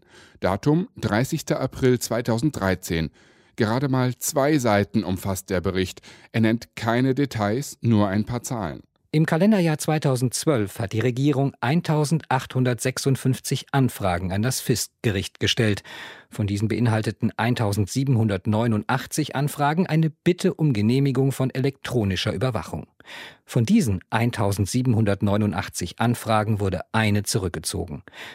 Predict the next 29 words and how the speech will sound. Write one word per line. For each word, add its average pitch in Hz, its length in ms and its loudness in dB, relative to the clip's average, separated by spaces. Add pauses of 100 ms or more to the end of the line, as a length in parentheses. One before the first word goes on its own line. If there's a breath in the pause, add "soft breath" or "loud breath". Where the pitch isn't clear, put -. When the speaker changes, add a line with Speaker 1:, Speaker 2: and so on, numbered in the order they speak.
(120 loud breath)
Speaker 2:
Das 123 180 0
fisk - 340 0
hat - 220 -6
keine 160 320 4
Anfrage 120 520 0
ganz 117 500 0
oder 139 200 2
teilweise 101 540 0
abgelehnt. - 580 -10 (380)
Speaker 1:
Eine 123 400 4
Alibi-Veranstaltung, 92 1300 -2
die 123 160 2
winken 117 420 2
alles 92 380 -2
durch. - 400 -6 (300 soft breath)
Naja, 98 280 2 (300 soft breath)
an 82 300 -2
vierzig - 640 0
Anträgen 104 640 2
haben 95 240 2
die 92 100 0
Richter 101 320 0
laut 92 240 2
dem 95 140 0
Bericht 98 340 -2
immerhin 104 420 2
noch 87 160 0
etwas 76 380 -8
geändert. 78 540 -8